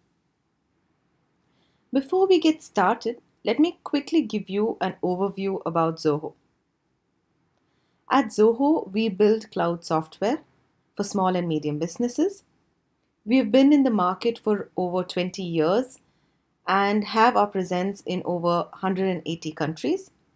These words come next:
With forty plus applications focusing on all your business needs, uh, we have around fifty million customers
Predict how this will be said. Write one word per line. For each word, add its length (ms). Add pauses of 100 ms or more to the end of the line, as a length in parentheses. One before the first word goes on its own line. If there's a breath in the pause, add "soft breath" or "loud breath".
(1000)
With 140
forty 340
plus 360
applications 880 (180)
focusing 540
on 200 (100)
all 180
your 140
business 420
needs, 360 (680)
uh, 300
we 100
have 280
around 400
fifty 420
million 420
customers 720